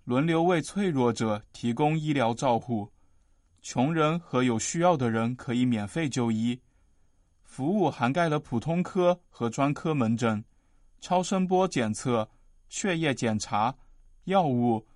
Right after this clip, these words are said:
流感疫苗和新冠病毒筛检。在今年的世界穷人日文告中，教宗强调，尽管我们每日投身于接纳穷人的服务，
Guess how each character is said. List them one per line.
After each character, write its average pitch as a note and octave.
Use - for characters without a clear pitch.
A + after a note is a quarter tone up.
流 B2+
感 D#3
疫 D#3+
苗 A#2
和 B2+
新 E3
冠 F3+
病 E3
毒 A#2
筛 C3+
检。 A2+
在 C3
今 E3
年 B2+
的 B2
世 B2+
界 A#2
穷 A2+
人 B2+
日 C3+
文 G#2+
告 B2+
中， C#3
教 C3
宗 B2
强 G#2
调， A2
尽 E3
管 F#3
我 C#3+
们 C3
每 C3+
日 C3
投 A#2
身 B2+
于 A2+
接 E3
纳 E3+
穷 A2
人 A2+
的 A#2
服 G#2+
务， G#2+